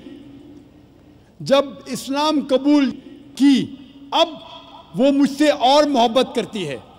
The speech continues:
वो मेरा और कहना मानती है, उसकी मुझसे और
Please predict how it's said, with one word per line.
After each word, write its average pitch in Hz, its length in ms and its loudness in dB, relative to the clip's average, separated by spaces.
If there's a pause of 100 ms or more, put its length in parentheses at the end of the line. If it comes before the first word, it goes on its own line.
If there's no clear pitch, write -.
(1160)
वो 233 200 4
मेरा 285 240 2
और 277 400 0 (100)
कहना 269 400 0
मानती 240 440 -2
है, 180 260 0 (1080)
उसकी 208 500 -2 (920)
मुझसे 262 440 2 (1160)
और 285 240 2